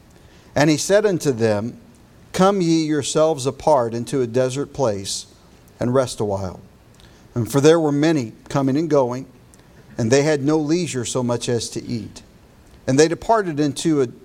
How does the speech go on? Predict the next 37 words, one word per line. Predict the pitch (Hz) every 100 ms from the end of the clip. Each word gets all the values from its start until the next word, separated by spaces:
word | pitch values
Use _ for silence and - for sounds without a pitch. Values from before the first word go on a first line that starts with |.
| -
desert | 123 143 127 120
place | - 123 120 -
by | 127 120
ship | - 151 123 - -
privately. | - 160 123 101 98 90 - - _ - - - - - - -
And | 156
the | 160
people | 156 233 233 156
saw | - - 165 190
them | 135 123
departing, | 123 113 - 151 131 113
and | 120 123
many | 139 131
knew | 120 143
him, | 160 113 98 95 - - - - -
and | 127 131
ran | 143 170
afoot | 156 - - 165 -
thither | - 170 123 117 - - -
out | 131
of | 127
all | 123 131
the | 135
cities, | - 170 127 110 113 - - - - -
and | 143 131
outwent | 151 139 131 175 185
them, | 117 98 - - - - -
and | 131 127
came | 120 170 175 147 131
together | 143 123 165 143 131
unto | 151 170 127
him. | 107 98 - - - - - - - - - - - -
And | 156
Jesus, | 143 226 214 151 151 147
when | 151
he | 156
came | - 175 180 160